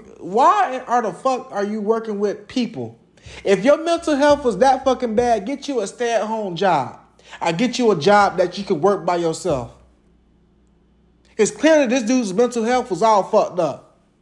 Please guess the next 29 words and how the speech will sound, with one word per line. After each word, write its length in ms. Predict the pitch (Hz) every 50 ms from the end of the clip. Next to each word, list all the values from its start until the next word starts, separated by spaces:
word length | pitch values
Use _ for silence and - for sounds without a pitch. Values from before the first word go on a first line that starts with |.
| _ _ _ _ _ _ _ _ _ _ _ _ _ _ - -
And 180 | 190 196 196
I'm 140 | 208 247 262
not 200 | 262 262 233 233
finna 260 | 214 240 240 214 170
give, 440 | 165 226 240 240 226 220 233 - - - - -
look, 240 | 220 240 214 160 104
I'm 220 | - 190 240 254
not 180 | 277 262 240 247
one 100 | 247 247
of 40 | 247
these 100 | 240 240
type 160 | 254 240 214
of 80 | 196
guys 280 | 185 226 220 220 214 190
to 60 | 196
be 120 | 190 214 208
like, 340 | 208 196 190 170 - - - - - - - _ _ _ _ _ _ _ _ _ _ _ _ _ _ _ _
"Oh 240 | - 262 262 262 247
my 160 | 226 233 226
God, 380 | 220 220 240 233 226 220 226 240
mental 320 | 247 240 240 240 240 240
health, 380 | 226 220 226 240 233 226 220 -
I, 260 | 196 226 - - 226
I 40 | 247
don't 300 | 233 240 226 202 170 180
bl-," 200 | 190 220 240 196
no, 300 | 240 302 339 349 339 294
fuck 380 | - - 359 415 415 - 254 254
that. 500 | 277 262 240 185 147 - - - _